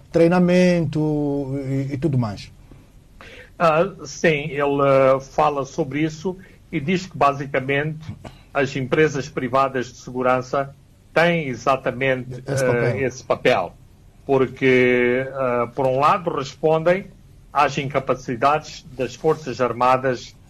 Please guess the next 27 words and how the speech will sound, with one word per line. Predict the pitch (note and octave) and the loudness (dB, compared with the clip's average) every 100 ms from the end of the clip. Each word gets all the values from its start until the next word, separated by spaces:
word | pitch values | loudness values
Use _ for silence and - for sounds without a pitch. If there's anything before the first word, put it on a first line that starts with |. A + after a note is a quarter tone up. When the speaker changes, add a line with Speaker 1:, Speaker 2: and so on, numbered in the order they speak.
| - - C3+ | -20 -16 -2
Speaker 2:
eh, | C3+ B2 | 2 2
locais. | B2 B2+ C3+ A2 G2+ - - - - - - | 2 0 0 0 -2 -12 -18 -20 -20 -20 -16
E, | E3+ D#3 | -8 -4
por | E3 | 2
outro | D#3 D#3 E3 | 2 2 0
lado, | F3 E3+ G3 - - | 2 2 0 -6 -4
permitem | D#3 D3+ D#3+ - F3+ G#3+ - - - | -2 0 -2 2 0 -2 -14 -20 -18
a | - C#3 | -6 0
essas | C#3+ D#3 D#3 B2+ | 2 2 0 -8
mesmas | D3+ D#3 C#3+ B2 A#2 | -4 -2 -2 -2 -8
Forças | - D3+ C3+ B2+ A2 | -6 -4 -4 -6 -4
Armadas | B2 B2 A#2+ A2 G2+ - - - - - | -2 2 2 0 -6 -8 -18 -20 -14 0
e | C3 | 2
aos | C3 A#2 | 2 -2
governos | A2+ A#2 D3+ B2+ A2+ - | -8 0 0 0 -10 -10
em | B2 | -8
dificuldade | A#2 A2+ C#3 D3+ C3+ D3+ E3+ - - - - - | -8 -10 -12 -8 0 2 2 -2 -20 -20 -20 -20
ganhar | F#3+ C#3 C#3+ C#3+ D3 D#3+ | -14 -4 -2 0 0 0
tempo, | D#3 C3+ C3 - - - - - - | 2 0 0 -14 -20 -20 -20 -20 -10
que | B2+ | -6
foi | - C#3 | 2 2
isso | C3 A#2 - | 2 -2 -4
que | C#3 | -4
aconteceu, | - D3 C#3+ - E3 E3+ A3 - - - - | -2 -4 -4 0 4 4 2 -6 -20 -20 -6
porque | F3+ E3 - | -4 -4 0
a | D3 | 0
dag | B2 C#3+ D#3 E3 E3 G#3 | 4 4 4 0 -4 -8